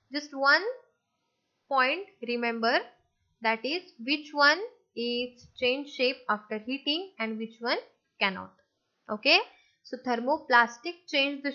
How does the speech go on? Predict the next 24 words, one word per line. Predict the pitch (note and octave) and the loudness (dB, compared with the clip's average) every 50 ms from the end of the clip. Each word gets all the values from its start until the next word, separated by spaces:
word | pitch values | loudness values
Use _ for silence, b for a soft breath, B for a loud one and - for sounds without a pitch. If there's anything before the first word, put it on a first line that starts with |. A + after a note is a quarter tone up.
| - - | -6 -4
shape | B3 A3+ C4+ E4 - - _ _ _ _ - | 0 0 0 0 -2 -6 _ _ _ _ -8
after | G#3 G#3 - - A3 G#3 G3+ | -8 -8 -10 -12 -12 -10 -10
heating, | - A3 G#3+ - C4 D4 F4+ A4+ B4 - _ - | -10 -10 -8 -6 -6 -6 -6 -6 -10 -14 _ -4
thermosetting | A#3+ A3 A3 A3+ A3+ A3+ A3+ A3+ G#3+ G#3 B3 C#4+ E4+ F4 - | -4 -4 -2 -4 -8 -6 -6 -8 -6 -4 -4 -6 -6 -6 -6
cannot | B3 A3 G#3+ G#3 G#3 G#3+ G#3+ | -4 -4 -4 -6 -8 -10 -10
change | _ - G#3+ G#3+ G#3+ G#3 | _ -14 -12 -12 -12 -6
the | G#3+ C4 E4 B4+ - _ _ _ _ _ _ _ | -4 -2 -2 -2 -4 _ _ _ _ _ _ _
shape. | - - - - - - _ _ _ _ _ _ _ _ _ _ | -20 -16 -14 -14 -16 -16 _ _ _ _ _ _ _ _ _ _
So | - C4 | -20 -14
see | - - D#4+ D#4+ E4 F4 F4 - | -8 -6 -4 -2 -2 -4 -4 -4
some | D4+ D4+ D4 - | -6 -6 -4 -4
examples, | A#3+ A3 G#3+ A3 B3+ B3+ C4 C4 B3+ B3+ C4 C#4+ F4 A#4 - - - _ _ - | -6 -6 -6 -6 -4 -4 -4 -4 -2 -2 -2 -2 -2 -4 -8 -12 -18 _ _ -8
that | G#3+ G#3+ G#3+ G#3 - - | -6 -6 -6 -6 -4 -2
articles | A3 G#3+ G#3+ G#3 A#3+ A#3 - C4 C4+ D#4 D4+ D4 | 0 0 0 -2 -8 -10 -6 -6 -4 -4 -6 -8
made | C4+ A#3+ A#3 A3 G#3+ | -10 -8 -8 -6 -4
by | A3+ A#3 A#3+ - - | -4 -4 -4 -6 -8
thermosetting. | B3 B3 A#3+ A#3+ C4 C#4+ D#4+ E4 - - C#4 C4 C4 C4 - D#4 D4 A#3+ G3 D#3 - - - _ _ _ _ _ _ _ _ _ _ _ _ _ _ _ _ _ _ _ _ _ _ B3 | -8 -6 -6 -6 -6 -6 -8 -8 -8 -4 -2 -2 -2 -4 -4 -6 -6 -6 -6 -8 -12 -18 -20 _ _ _ _ _ _ _ _ _ _ _ _ _ _ _ _ _ _ _ _ _ _ -6
Thermosetting | A#3 A#3 A#3 B3 C4 C4+ C4+ - - B3+ B3 B3 - D4 C#4+ B3+ G#3+ G3+ G3+ G3+ G#3 G#3 | -6 -4 -4 -4 -6 -6 -6 -4 -4 -4 -2 -2 -2 -4 -2 -2 -4 -6 -8 -12 -14 -10
means | G#3+ A3+ A#3+ B3+ A#3+ A#3+ | -8 -6 -6 -6 -6 -6
what? | - B3 B3 B3+ C4 C#4+ D#4 D4 - - | -4 0 2 2 2 2 0 -2 -4 -2
They | A#3+ B3 B3+ C#4 C4+ - - | 0 0 0 0 -2 -4 -2
are | A3 A3+ A3+ A3+ A#3 A3+ A3+ | 0 2 2 2 0 -2 -4
not | A#3 A#3 A#3+ B3+ C#4 D4 - - | 0 2 4 6 4 4 2 -4
melting. | C4 A#3+ A3+ A3+ A3+ A3+ A3+ A3+ A3+ _ - C#4+ C#4 C4 A#3+ G#3 F#3+ G3+ | -8 -4 -2 -2 -2 -2 -4 -8 -8 _ -2 -2 -2 -2 -4 -8 -10 -12